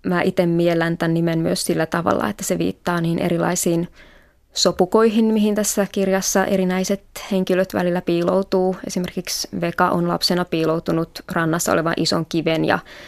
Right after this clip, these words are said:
ja rantavallin väliin sinne ikään kuin kiven taskuun, sinne, sinne tota vedenalaiseen poteroon.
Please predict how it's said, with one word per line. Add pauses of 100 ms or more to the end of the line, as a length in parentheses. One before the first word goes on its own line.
(180)
ja
rantavallin
väliin
sinne
ikään
kuin
kiven
taskuun,
sinne, (280)
sinne
tota (1080)
vedenalaiseen
poteroon.